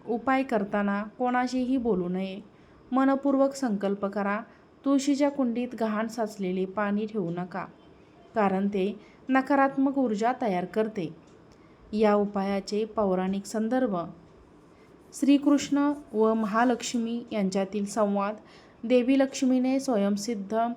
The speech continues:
तुळशीच्या रूपात लोकांसाठी हा उपाय सांगितला आहे. श्री विष्णू सहस्त्रनाममध्ये तुळशी आणि लवंग याचे गुणधर्म स्पष्टही केले आहेत. अनेक ऋषींच्या आश्रमांमध्ये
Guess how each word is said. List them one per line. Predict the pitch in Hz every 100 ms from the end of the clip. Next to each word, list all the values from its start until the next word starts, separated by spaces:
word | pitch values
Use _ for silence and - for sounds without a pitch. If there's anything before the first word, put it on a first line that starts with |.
| - - - 254
तुळशीच्या | 247 233 254 247 269
रूपात | 254 214 202 208 208
लोकांसाठी | 190 190 208 214 226 220 226 233
हा | 196 196
उपाय | 175 170 180 190
सांगितला | 190 165 165 165 190
आहे. | 190 196 202 - - - - - -
श्री | - 262 269
विष्णू | 262 277 - 262 277 277 - - -
सहस्त्रनाममध्ये | - 294 277 277 285 269 262 254 247 208 196 208
तुळशी | 214 208 202 247
आणि | 254 226 220 226
लवंग | 196 190 190
याचे | 196 190 190 202
गुणधर्म | 196 190 190 190 208 233
स्पष्टही | 247 - 208 208 226 233 254
केले | 254 202 175
आहेत. | 170 170 165 - - - - - - - - - - - - - -
अनेक | 247 247 254 254
ऋषींच्या | 233 226 220 202 240 233
आश्रमांमध्ये | 208 202 196 196 190 196 220 214 214